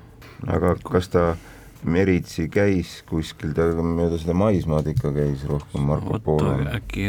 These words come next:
Speaker 2: äkki oli nii, et ta kuidagi sinna
Speaker 1: No ma
Speaker 2: jõudis
Speaker 1: praegu
Speaker 2: näiteks
Speaker 1: mõtlen
Speaker 2: Ta-,
Speaker 1: Taiwanit,
Speaker 2: Taiwani,
Speaker 1: näiteks.
Speaker 2: jah, äkki, jah.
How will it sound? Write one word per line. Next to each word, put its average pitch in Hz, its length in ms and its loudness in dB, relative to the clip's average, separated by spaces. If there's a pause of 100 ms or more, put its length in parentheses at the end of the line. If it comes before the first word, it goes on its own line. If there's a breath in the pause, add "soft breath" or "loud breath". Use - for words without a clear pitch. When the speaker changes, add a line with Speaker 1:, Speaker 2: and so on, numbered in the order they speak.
(120)
Speaker 2:
äkki 101 260 -4
oli 98 180 0
nii, 110 220 4
et 87 160 -2
ta - 80 -6
kuidagi 87 340 -6
sinna 92 400 2 (300)
Speaker 1:
No 85 240 -2
ma 78 220 0
Speaker 2:
jõudis 107 200 4
Speaker 1:
praegu 98 220 4
Speaker 2:
näiteks 90 180 2
Speaker 1:
mõtlen 90 80 4
Speaker 2:
Ta-, 95 140 2
Speaker 1:
Taiwanit, 73 480 0
Speaker 2:
Taiwani, 104 560 0
Speaker 1:
näiteks. 92 60 0
Speaker 2:
jah, 92 340 -2
äkki, - 280 -12 (240)
jah. 101 200 -4